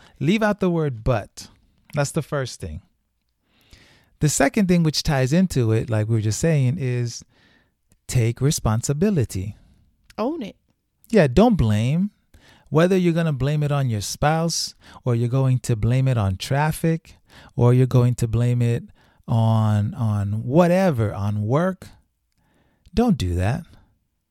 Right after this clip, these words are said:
Speaker 1: You have to take responsibility, because the fact of the matter is traffic was there yesterday. Traffic will be there next week.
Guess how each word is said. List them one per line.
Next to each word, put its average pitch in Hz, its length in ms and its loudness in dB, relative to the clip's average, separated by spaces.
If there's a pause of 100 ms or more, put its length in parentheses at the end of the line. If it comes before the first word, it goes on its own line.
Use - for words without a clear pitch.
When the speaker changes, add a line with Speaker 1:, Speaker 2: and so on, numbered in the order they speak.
(220)
Speaker 1:
You 175 140 0
have 185 220 2
to 180 100 -4
take 165 180 -4
responsibility, 147 1000 -6 (360)
because 190 160 2
the 180 100 2
fact 202 300 0
of 165 80 -4
the 156 80 0
matter 139 260 -2
is 127 300 -2
traffic 156 580 -4
was 123 220 -2
there 120 180 -2
yesterday. 147 840 -2 (1080)
Traffic 127 480 -2
will 120 140 -2
be 120 120 -2
there 107 160 0
next 95 340 -4
week. 160 460 -4